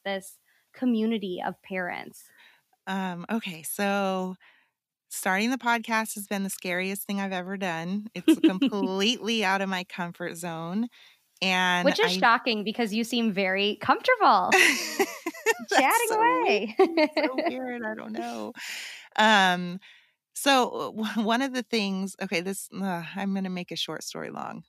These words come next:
Speaker 2: No, don't do it, Jody. Um,
Speaker 1: <laughs>
Speaker 2: so I talk a lot about grieving, and, um, I was g-, I was deep in the grieving process, um, a couple years ago, and I found myself, we went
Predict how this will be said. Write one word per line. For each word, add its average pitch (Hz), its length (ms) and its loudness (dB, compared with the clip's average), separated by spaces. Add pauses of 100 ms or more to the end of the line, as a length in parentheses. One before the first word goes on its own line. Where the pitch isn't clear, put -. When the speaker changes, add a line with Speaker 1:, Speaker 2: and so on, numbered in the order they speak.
Speaker 2:
No, 180 280 -10 (280)
don't 262 200 -10
do - 160 -10
it, - 120 -14
Jody. 220 320 -10 (360)
Um, 240 440 6 (200)
Speaker 1:
<laughs> - 200 -20
Speaker 2:
so 254 420 4 (360)
I 226 160 2
talk 262 240 -2
a 254 60 -2
lot 190 180 0
about 180 360 -2
grieving, 147 580 -8
and, 165 600 -4 (480)
um, 160 480 -2 (300)
I 180 340 2
was 185 260 -4 (140)
g-, 196 80 -4
I 175 160 -2
was 165 260 -8 (140)
deep 175 560 -2
in 196 160 -2
the 180 100 -4
grieving 160 640 -8
process, 156 1080 -8
um, 175 220 -6
a 165 100 -6
couple 175 300 -6
years 160 280 -8
ago, 175 400 -6 (500)
and 180 480 -2 (100)
I 185 160 -2
found 180 400 -2
myself, 175 640 -6
we 190 160 -4
went 190 340 -4